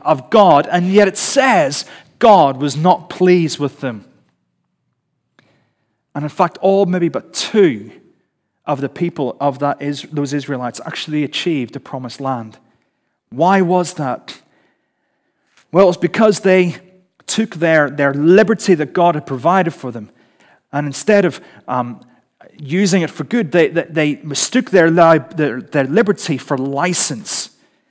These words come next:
And so they became involved in idolatry in Exodus chapter thirty-two, where they create a golden calf to worship because they needed something tangible. Wh-, who is this God anyway? We, we, we need an idol to worship. And then it says they indulged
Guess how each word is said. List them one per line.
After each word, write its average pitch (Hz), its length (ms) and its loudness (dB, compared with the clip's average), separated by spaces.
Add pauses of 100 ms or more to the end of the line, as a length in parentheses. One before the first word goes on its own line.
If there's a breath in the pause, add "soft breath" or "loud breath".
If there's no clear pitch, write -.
(120)
And 170 100 -4
so 202 140 2
they 185 80 4
became 202 340 2
involved 185 380 2
in 185 100 0
idolatry 196 640 0
in 156 100 -6
Exodus 175 460 -6
chapter 165 320 -2
thirty-two, 160 760 -2 (640 loud breath)
where 170 160 4
they 165 240 0 (200 loud breath)
create 196 380 2
a 180 60 -2
golden 175 520 4
calf 185 440 4
to 147 100 -8
worship 185 380 0
because 147 340 -4 (380 loud breath)
they 165 80 -2
needed 190 200 4
something 196 280 -2
tangible. 190 580 2 (260 loud breath)
Wh-, 175 180 -4
who 262 180 4
is 240 100 2
this 190 160 -2
God 180 260 4
anyway? 185 320 2
We, 165 140 0
we, 202 300 2 (180 loud breath)
we 196 80 0
need 196 180 2
an 185 120 0
idol 208 340 4
to 170 100 -8
worship. 151 460 -2 (600 soft breath)
And 202 140 4
then 214 140 6
it 175 100 -2
says 226 380 6
they 190 280 2
indulged 180 540 2